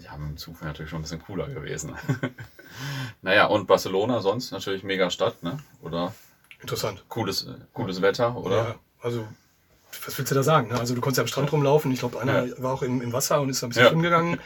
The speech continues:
Speaker 2: äh, aus unserer Truppe, obwohl wir so ein bisschen gesplittet hatten. Ähm, ja, das Wetter, Wetter spielte natürlich in die Karten. Also, ähm, kein Vergleich zu Mailand jetzt, ne? Also das Auswärtsspiel.
Speaker 1: Ja.
Speaker 2: Ähm, ja, und die Stadt halt echt lebendig.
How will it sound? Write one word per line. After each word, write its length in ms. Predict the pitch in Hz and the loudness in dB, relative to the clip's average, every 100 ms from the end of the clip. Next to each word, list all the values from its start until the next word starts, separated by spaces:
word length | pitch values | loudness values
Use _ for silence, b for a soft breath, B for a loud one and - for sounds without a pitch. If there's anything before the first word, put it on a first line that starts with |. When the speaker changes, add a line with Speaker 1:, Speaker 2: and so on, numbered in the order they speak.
| B B | B B
Speaker 2:
äh, 440 | 135 139 147 143 135 | -2 2 2 2 -2
aus 160 | 131 | -2
unserer 160 | 151 139 | 0 0
Truppe, 260 | - 156 160 | 0 0 2
obwohl 180 | 135 | 2
wir 60 | 127 | 0
so 80 | 123 | 0
ein 40 | |
bisschen 180 | 127 127 | -2 -2
gesplittet 380 | 120 - 147 151 | -4 -4 -4 -2
hatten. 240 | 151 151 B B B B | -2 -4 B B B B
Ähm, 400 | 123 120 120 113 113 B B B | 0 0 0 -4 -8 B B B
ja, 60 | 123 | -4
das 120 | 117 | 2
Wetter, 340 | 135 151 120 | 4 4 4
Wetter 160 | 127 135 | 0 0
spielte 240 | - - | -2 0
natürlich 320 | 127 139 160 | 0 2 0
in 60 | 120 | 0
die 80 | 120 | -2
Karten. 340 | 123 123 143 | 0 0 0
Also, 320 | 120 120 110 107 - B B - | -2 -4 -6 -8 -18 B B -4
ähm, 440 | 123 113 107 104 - | 0 0 -4 -10 -6
kein 160 | 127 | -2
Vergleich 220 | 123 113 113 | 0 0 0
zu 80 | 120 | 0
Mailand 320 | 117 135 147 | 2 2 2
jetzt, 220 | 165 - | 0 0
ne? 200 | 135 156 156 | -2 -2 -6
Also 160 | - 135 | -8 -8
das 80 | 131 | -6
Auswärtsspiel. 440 | 151 - 131 131 135 - | -6 -6 -4 -4 -4 -2
Speaker 1:
Ja. 160 | 90 85 - | -4 -4 0
Speaker 2:
Ähm, 540 | 127 123 127 123 120 - _ | 4 6 6 6 2 -6 _
ja, 120 | 110 | -6
und 80 | 120 | -4
die 60 | 110 | -2
Stadt 260 | 120 120 | 0 0
halt 260 | 110 107 104 | 0 -2 -4
echt 180 | - - | -6 -6
lebendig. 560 | 139 117 135 143 - | -2 0 2 0 -4